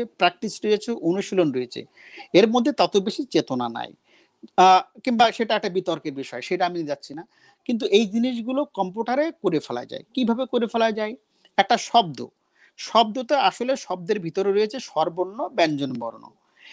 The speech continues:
এবং স্বরবর্ণ ব্যঞ্জনবর্ণের প্রত্যেকটা একটা মাত্রা রয়েছে। সেই মাত্রা অনুযায়ী আপনি সেটাকে একটা সিলেবেলে ভাঙতে পারবেন। একটা শব্দ যতক্ষণ, যতটা উচ্চারণ করতে পারবেন, সেটাকে আপনারা বলেন সিলেবেল, তাই তো?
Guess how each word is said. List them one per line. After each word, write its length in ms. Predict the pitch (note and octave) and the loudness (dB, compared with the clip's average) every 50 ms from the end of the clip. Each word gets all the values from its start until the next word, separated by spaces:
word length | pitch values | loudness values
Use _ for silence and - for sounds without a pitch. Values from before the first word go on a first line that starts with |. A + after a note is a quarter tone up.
| - _ - | -20 _ -2
এবং 140 | G#3 A3+ G#3 | -2 -2 -2
স্বরবর্ণ 640 | - - - E3+ F3+ G3+ G3 A3 A3 A3 A3+ A#3 | -2 -2 2 2 2 4 2 -2 -2 0 -2 -2
ব্যঞ্জনবর্ণের 640 | G#3 G3 F#3+ F#3 F#3 G3 G#3 G3 G3 G#3+ G#3+ B3 B3+ | 0 0 -2 0 0 -4 -6 -4 -4 -2 -4 -4 -4
প্রত্যেকটা 540 | _ G3+ F3+ - _ - A#3+ A#3 _ - C4 | _ -4 -4 -4 _ -2 -2 -2 _ -2 -2
একটা 200 | A#3+ _ C4+ C4 | 0 _ 2 4
মাত্রা 420 | G#3+ F#3 E3 D#3 - - D3+ C#3 | 6 6 4 4 4 2 2 4
রয়েছে। 400 | B2+ B2+ A#2+ A#2 - - - - _ _ _ - _ _ _ _ _ _ _ _ | 4 2 -4 -4 -6 -12 -18 -18 _ _ _ -20 _ _ _ _ _ _ _ _
সেই 260 | - - A#3+ C4 C4 | 0 2 4 4 4
মাত্রা 460 | A#3 F#3 E3 D#3+ E3 - - G#3 G3+ | 4 6 6 6 4 4 4 4 4
অনুযায়ী 440 | G3+ F#3 F3 F3 F3 G3 G3+ A3+ A#3 | 4 4 0 0 2 2 2 4 4
আপনি 320 | A3 F#3 F3+ F#3 G3 G#3+ G3+ | 4 4 4 0 -6 -8 -4
সেটাকে 400 | - F3 E3 E3 F#3+ F#3 - A3+ | -2 -2 0 2 0 0 0 -2
একটা 140 | A3 B3 | -4 -4
সিলেবেলে 520 | G#3 - - - G#3 A3+ A#3 A3+ B3 B3+ A#3 | -8 -6 -8 -6 -4 -2 -2 -2 -4 -4 -6
ভাঙতে 360 | D3 - D#3+ D#3+ D3 - C3+ | -8 -8 -10 -10 -8 -8 -8
পারবেন। 240 | B2 B2 A#2 B2 C#3 | -8 -10 -10 -10 -6
একটা 320 | - F#3 - _ - A3+ | -6 -6 -6 _ -8 -8
শব্দ 260 | - - G3 F#3+ G3 A3 - | -6 -6 -8 -4 -4 -2 -2
যতক্ষণ, 760 | F3+ F3 _ - F#3 _ A#3 A3+ A#3 A#3 A3+ A#3 A3+ A3 - | -2 -4 _ -10 -8 _ -4 -4 -4 -4 -4 -6 -6 -6 0
যতটা 340 | - F#3 F#3 - G3+ - A3 | 0 0 0 0 0 4 4
উচ্চারণ 460 | G3 F#3 - - - G3 G3 G3 G3 | 4 4 2 0 2 2 2 2 0
করতে 320 | F#3+ G#3 G3+ _ - B3+ | -6 -8 -8 _ -4 -4
পারবেন, 340 | A#3+ B3+ B3+ C4+ C4+ E4+ F4+ G4 _ _ _ _ _ _ _ _ | 0 0 -2 -2 -2 -8 -10 -10 _ _ _ _ _ _ _ _
সেটাকে 460 | - - G3 G3 G3+ G#3 G3+ A#3 B3 | 0 2 2 4 4 0 0 2 0
আপনারা 340 | G#3+ - _ G#3 G3+ G#3+ A3 | 0 0 _ 2 2 2 2
বলেন 280 | G#3+ A#3+ C#4 E4+ E4 | 0 -2 -2 0 -2
সিলেবেল, 440 | C4+ - - F#3 D#3 C3+ B2 A#2 A#2 - _ _ | -2 2 4 4 4 4 0 -4 -10 -12 _ _
তাই 120 | - C4 | -4 -4
তো? 160 | C#4+ - - | -4 -4 -10